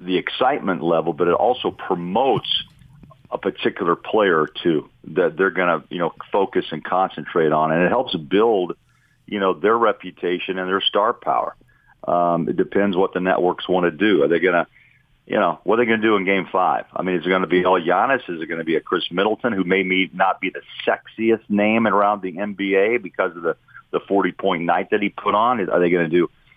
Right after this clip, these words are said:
you know, show the frustration of Booker and, and the Phoenix Suns? I don't know. But I, there, there's some points to that, too. I mean, I think you, you have to draw the viewer in more and more now.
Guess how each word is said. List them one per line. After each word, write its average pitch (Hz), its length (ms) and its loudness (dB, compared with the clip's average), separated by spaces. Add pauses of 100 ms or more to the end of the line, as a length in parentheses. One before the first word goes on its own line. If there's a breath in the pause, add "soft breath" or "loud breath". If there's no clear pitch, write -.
you 92 120 2
know, 85 80 2
show 104 200 0
the 90 100 -2
frustration 95 680 0
of 80 220 -2
Booker 98 420 2
and, 85 220 -2
and 85 240 -2
the 78 80 -4
Phoenix 92 440 -2
Suns? 101 260 2 (260 loud breath)
I 131 100 0
don't 113 160 2
know. 101 280 2 (440 soft breath)
But 101 300 0 (540)
I, 104 200 -8
there, 143 280 2
there's 147 220 2
some 110 140 -4
points 92 320 -2
to 87 80 2
that, 78 300 2
too. 78 360 0
I 67 60 0
mean, 98 140 2
I 107 80 2
think 117 280 -2 (340)
you, 98 140 0
you 95 200 0
have 107 260 0
to 98 80 -4
draw 90 500 2
the 82 140 -8
viewer 87 480 -6
in 82 100 -12
more 90 320 -2
and 82 100 -2
more 85 300 -2
now. 76 400 0